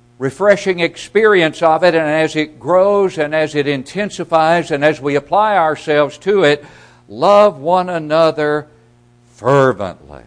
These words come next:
with a pure heart. You obeyed the gospel into a relationship of sincere love for one another.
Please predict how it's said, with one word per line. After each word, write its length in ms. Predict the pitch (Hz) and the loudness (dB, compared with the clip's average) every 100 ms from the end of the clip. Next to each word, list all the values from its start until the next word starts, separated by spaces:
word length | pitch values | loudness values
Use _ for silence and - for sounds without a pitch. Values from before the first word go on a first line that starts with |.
| _ _ _ _ _ _ _ _ _ _ _ _ _ _ _ _ _ _ _ _ _ _ _ - | _ _ _ _ _ _ _ _ _ _ _ _ _ _ _ _ _ _ _ _ _ _ _ -18
with 160 | 85 | -18
a 60 | 73 | -18
pure 580 | - 107 104 107 107 107 _ _ _ _ _ _ _ - | -18 -12 -10 -8 -10 -16 _ _ _ _ _ _ _ -12
heart. 300 | 71 58 57 _ _ _ _ _ _ _ 120 120 120 120 120 120 120 120 120 120 120 120 120 120 120 120 120 _ _ _ _ _ _ - | -12 -12 -20 _ _ _ _ _ _ _ _ _ _ _ _ _ _ _ _ _ _ _ _ _ _ _ _ _ _ _ _ _ _ -20
You 140 | 80 80 | -14 -12
obeyed 320 | 78 101 107 | -6 -4 -4
the 80 | 90 | -8
gospel 680 | 101 104 - - 80 78 - _ - | -12 -12 -12 -14 -14 -14 -20 _ -10
into 840 | 110 107 98 - 131 117 78 64 - _ - | -6 -4 -6 -10 -6 -4 -6 -12 -20 _ -18
a 80 | 80 | -14
relationship 840 | 76 87 101 - 82 - 90 80 | -12 -10 -10 -12 -20 -14 -14 -12
of 140 | 73 - | -16 -18
sincere 580 | - 73 - 98 92 | -18 -18 -14 -12 -10
love 260 | 90 82 71 | -10 -12 -14
for 120 | - | -18
one 220 | 67 71 | -20 -20
another. 380 | 73 78 64 60 | -18 -20 -20 -20